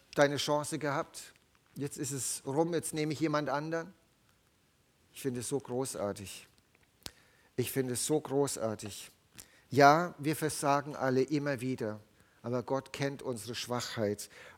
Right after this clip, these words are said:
und er reduziert uns aber nicht auf unsere Schwachheit. Er reduziert uns nicht auf unsere Sünde, weil diese Sünde Jesus weggenommen hat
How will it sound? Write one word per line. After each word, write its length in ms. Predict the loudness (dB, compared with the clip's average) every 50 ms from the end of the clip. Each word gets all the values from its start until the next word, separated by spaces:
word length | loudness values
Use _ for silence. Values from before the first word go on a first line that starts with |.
| -8
und 160 | -6 -4 0 0
er 140 | 2 2
reduziert 760 | 2 2 0 0 -2 -2 -2 -2 -2 -2 0 0 0 0 -2 -6
uns 260 | -8 -8 -8 -8 -6
aber 220 | -6 -6 -6 -6
nicht 320 | -6 -6 -8 -8 -8 -8 -8
auf 160 | -8 -6 -6
unsere 280 | -8 -10 -10 -10 -10
Schwachheit. 560 | -8 -8 -4 -4 -4 -4 -2 -2 0 0 0 0
Er 160 | 0 2 2
reduziert 720 | 2 2 0 -2 -2 -2 0 0 4 6 8 6 6 4
uns 260 | 0 -4 -4 -4 -4
nicht 260 | 0 0 0 0 -2 -6 -16 -16 -14 -2 0
auf 180 | 2 2 2 2
unsere 360 | 0 0 0 0 -2 -2 -2
Sünde, 600 | 0 6 8 8 8 8 6 4 2 2 4 4
weil 140 | 4 4 4
diese 280 | 4 2 2 2 0
Sünde 360 | -2 0 0 0 2 2 2 2
Jesus 520 | 2 2 2 2 0 -2 -6 -6 -6 -6
weggenommen 600 | -6 -6 -4 -4 -4 -4 -4 -4 -4 -4 -6 -6
hat 140 | -8 -8